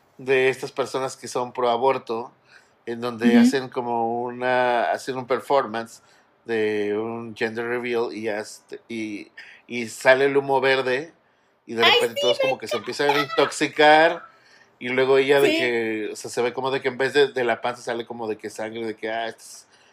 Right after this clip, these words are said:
Speaker 1: de que perdió al hijo, y es como de, güey,
Speaker 2: Sí.
Speaker 1: o sea, ¿en qué momento ya eso se te terminó siendo una obra de teatro, este, experimental, rarísima?
Speaker 2: Ya es performance,
Speaker 1: Eh, performance.
Speaker 2: claro.
Speaker 1: Eh, sí, sí, sí. Entonces,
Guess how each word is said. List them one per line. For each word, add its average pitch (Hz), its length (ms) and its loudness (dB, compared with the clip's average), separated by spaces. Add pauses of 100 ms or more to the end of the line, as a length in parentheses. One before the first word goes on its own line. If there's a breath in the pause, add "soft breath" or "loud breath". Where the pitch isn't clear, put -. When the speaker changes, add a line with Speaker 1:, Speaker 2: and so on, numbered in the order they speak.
(180 soft breath)
Speaker 1:
de 120 80 -6
que 113 160 -4
perdió 117 420 -2
al 123 160 0
hijo, 123 240 -8
y 127 60 -4
es 127 100 -8
como 147 120 -2
de, 131 80 -6
güey, 135 560 0 (120)
Speaker 2:
Sí. 277 400 2
Speaker 1:
o 294 60 0
sea, 302 120 -2
¿en 302 40 -6
qué - 80 -2
momento 147 320 0
ya 151 180 2 (200)
eso 139 380 0
se 139 180 -2
te 123 100 -10
terminó 123 380 -6
siendo 139 240 -10
una 135 180 -2
obra 131 240 2
de 107 120 -4
teatro, 123 720 -2 (380 loud breath)
este, 110 320 -8
experimental, 113 960 -4
rarísima? 120 880 -4
Speaker 2:
Ya 147 100 2
es 202 80 0
performance, 254 680 -2
Speaker 1:
Eh, - 40 -6
performance. 123 960 0
Speaker 2:
claro. 120 120 -6
Speaker 1:
Eh, 120 60 -12
sí, 156 300 -2
sí, 180 100 -10
sí. 294 200 -10 (580 soft breath)
Entonces, 135 760 -4